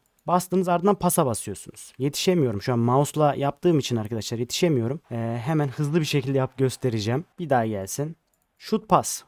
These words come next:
Hop. Fake shoot yaptınız. Şimdi mouse'suz kendim yapacağım. Bakın, iyi takip edin. Görüyor musunuz? Önce shoot, sonra pas. Önce shoot, sonra pas.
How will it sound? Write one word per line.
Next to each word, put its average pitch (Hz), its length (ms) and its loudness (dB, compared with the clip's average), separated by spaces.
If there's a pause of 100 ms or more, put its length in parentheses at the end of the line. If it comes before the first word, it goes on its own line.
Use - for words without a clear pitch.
(160)
Hop. 196 280 -2 (680)
Fake 165 220 0
shoot - 220 -6
yaptınız. 104 360 -4
Şimdi 214 200 4
mouse'suz 208 520 6
kendim 190 420 6
yapacağım. 127 480 -4 (600)
Bakın, 170 320 4 (100)
iyi 202 180 2
takip 135 300 2
edin. 175 220 -4 (680)
Görüyor 220 220 4
musunuz? 120 360 0
Önce 170 280 8
shoot, - 300 -4
sonra 185 340 4 (720)
pas. - 340 0 (300)
Önce 165 240 2
shoot, 202 200 -4
sonra 156 240 0
pas. - 380 -6